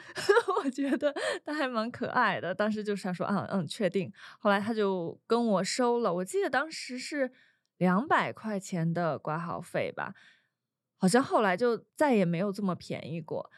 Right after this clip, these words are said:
之后都去一些诊所看病，不是三百挂号费，就是五百挂号费。好怀念我在清大的时候，马街医院的那个挂号费。当时，呃，挂完号之后呢，他就告诉我要去我挂号的那个诊室门口去报到。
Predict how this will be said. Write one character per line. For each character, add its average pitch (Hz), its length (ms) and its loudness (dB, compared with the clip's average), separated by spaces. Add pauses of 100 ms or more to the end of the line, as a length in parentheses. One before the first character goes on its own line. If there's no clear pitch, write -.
(120)
之 285 140 0
后 294 220 6
都 226 160 0
去 240 260 -4
一 220 60 -2
些 240 160 0
诊 185 240 0
所 190 180 0
看 185 300 0
病， 170 260 0
不 208 100 0
是 240 140 0
三 226 260 0
百 202 220 0
挂 175 160 -2
号 170 160 -2
费， 170 240 0
就 160 100 -4
是 175 80 -6
五 143 180 -6
百 - 200 -4
挂 - 100 -8
号 170 200 -8
费。 - 280 -14 (280)
好 165 180 2
怀 180 220 0
念 208 240 2
我 185 100 2
在 226 240 4
清 202 300 0
大 202 180 6
的 185 80 0
时 190 180 -4
候， 185 240 -2
马 190 220 0
街 202 240 0
医 202 60 -2
院 220 240 2
的 180 100 0
那 196 100 2
个 175 140 -2
挂 170 220 0
号 175 200 -6
费。 - 220 -10 (760)
当 339 200 4
时， 277 480 -2 (220)
呃， 208 340 4
挂 240 240 0
完 226 180 0
号 262 260 -4
之 254 200 -4
后 285 180 -2
呢， 226 160 2
他 240 160 -4
就 240 100 2
告 247 220 2
诉 220 180 -6
我 135 140 -2
要 196 220 4
去 208 420 -2
我 185 240 -4
挂 233 260 4
号 254 220 -2
的 202 120 -2
那 214 120 -2
个 202 100 0
诊 196 280 -4
室 226 200 -2
门 208 200 4
口 - 200 -4
去 240 200 -6
报 269 260 4
到。 - 300 -2